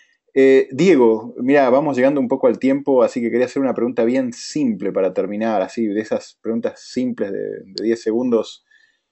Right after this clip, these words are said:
eh, un poco basado en la experiencia tuya y tu background, <laughs> y acá va la pregunta simple.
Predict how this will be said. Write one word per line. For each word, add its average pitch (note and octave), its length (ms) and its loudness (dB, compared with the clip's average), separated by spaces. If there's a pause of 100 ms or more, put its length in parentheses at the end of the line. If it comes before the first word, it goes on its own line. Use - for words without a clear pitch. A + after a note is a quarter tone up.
(360)
eh, G2+ 480 0
un A#2+ 100 -6
poco A#2+ 180 2
basado A#2 400 4
en G#2+ 120 -4
la G2+ 80 4
experiencia A2+ 500 -2
tuya A#2 300 2
y G2 100 -4
tu G#2 120 0
background, A2 500 0 (100)
<laughs> - 380 -8
y A2+ 80 2
acá B2+ 180 2
va B2+ 100 4
la A#2+ 120 2
pregunta A2+ 260 2
simple. F#2+ 520 -8